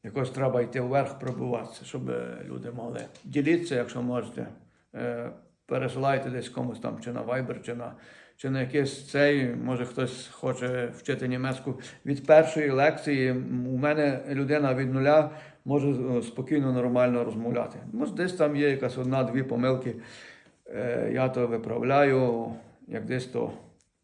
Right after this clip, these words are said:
То таке. Я у професорів бачив помилки. Ну і що сказати, що він від мене, е, гірше знає іврит, бо я в нього помилку в івриті знайшов.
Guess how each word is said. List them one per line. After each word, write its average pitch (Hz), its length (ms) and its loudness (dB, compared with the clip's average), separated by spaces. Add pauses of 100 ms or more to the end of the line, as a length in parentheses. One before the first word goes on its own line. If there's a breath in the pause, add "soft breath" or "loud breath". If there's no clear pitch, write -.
(1000)
То 147 120 2
таке. 131 300 0 (800)
Я 139 320 4
у 131 200 0
професорів 127 640 -4
бачив 107 320 -2
помилки. 113 500 -6 (1040)
Ну 131 140 -2
і 135 80 -2
що 135 140 -2
сказати, 120 400 -2
що 127 160 -6
він 131 220 -2
від 123 300 -8
мене, 131 360 0 (500 loud breath)
е, 123 280 -2 (640)
гірше 135 360 -2
знає 135 440 0
іврит, 135 360 0
бо 127 100 0
я 127 120 4
в 127 60 2
нього 127 280 0
помилку 143 500 0
в 127 120 0
івриті 120 380 -2
знайшов. 110 500 -8